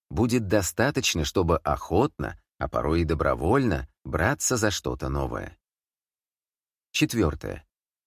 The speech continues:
Помните, что ни к чему нельзя подготовиться всецело. Подходящее время — не более чем отговорка, которую мозг придумывает, чтобы нас обезопасить. Пятое.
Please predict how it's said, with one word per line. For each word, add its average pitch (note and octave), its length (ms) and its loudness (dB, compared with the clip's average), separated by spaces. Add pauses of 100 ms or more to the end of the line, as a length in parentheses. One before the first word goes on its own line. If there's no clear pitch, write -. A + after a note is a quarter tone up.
(100)
Помните, A#2+ 500 2
что A#2 180 0
ни A#2 120 2
к G2+ 60 -6
чему F2+ 300 2
нельзя G#2+ 340 2
подготовиться D#2+ 680 0
всецело. B1+ 640 -4 (580)
Подходящее B2+ 640 2
время — C#3 520 2
не A2+ 200 2
более C3 420 2
чем A#2+ 320 0
отговорка, F#2+ 720 2
которую D2+ 460 2
мозг F#2+ 280 0
придумывает, F2+ 640 2
чтобы D2 300 -2
нас E2+ 360 0
обезопасить. D#2 920 -2 (1080)
Пятое. F#2 500 0